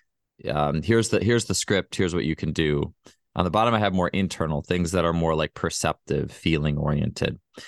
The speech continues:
It's probably kind of the same thing as the yin and the yang, but, um, so maybe my map got a little skewed, but I, I definitely started more,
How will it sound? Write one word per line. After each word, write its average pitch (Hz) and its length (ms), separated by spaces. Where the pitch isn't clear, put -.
It's - 140
probably 131 320
kind 87 220
of 73 80
the 73 80
same 76 260
thing 73 260
as 71 120
the 76 80
yin 76 140
and 73 140
the 73 40
yang, 73 260
but, 101 300
um, 82 500
so - 160
maybe 90 260
my 78 160
map 76 280
got 78 140
a 76 40
little 71 200
skewed, 76 440
but 85 160
I, 87 260
I 95 120
definitely 131 440
started 98 520
more, 82 420